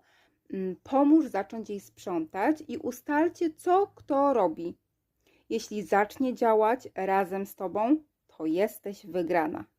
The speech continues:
Ale może być druga opcja. Może nie zacząć, tylko stwierdzi, że przyszła pokojówka i posprząta. No to druga opcja. Usiądź na jej łóżku czy tam na krześle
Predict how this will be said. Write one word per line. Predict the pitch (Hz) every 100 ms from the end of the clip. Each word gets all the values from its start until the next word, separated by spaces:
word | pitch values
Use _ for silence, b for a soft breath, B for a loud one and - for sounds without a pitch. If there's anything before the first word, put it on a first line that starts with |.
| -
Ale | 190 190 170 160 - - _ -
może | 220 208 175
być | 160 160
druga | 160 220 214 170
opcja. | 160 - 160 - b b b
Może | 247 320
nie | 320 427 359
zacząć, | 302 - 359 381 -
tylko | - 415 392
stwierdzi, | 320 - 320 311 311
że | 262 214
przyszła | - 311 294
pokojówka | 262 247 208 214 226 - -
i | 208
posprząta. | - 202 - 175 156 - - _ _ _ b b b b b
No | 196
to | 208
druga | 208 285 226 180
opcja. | 175 - 170 - - _ _ _ _ _ _ _ _ _ -
Usiądź | 392 - 349 381 - _ _ _ _ -
na | 254
jej | 254 247
łóżku | 226 254 262 226
czy | -
tam | - 208
na | 202
krześle | 202 214 202 - 202 202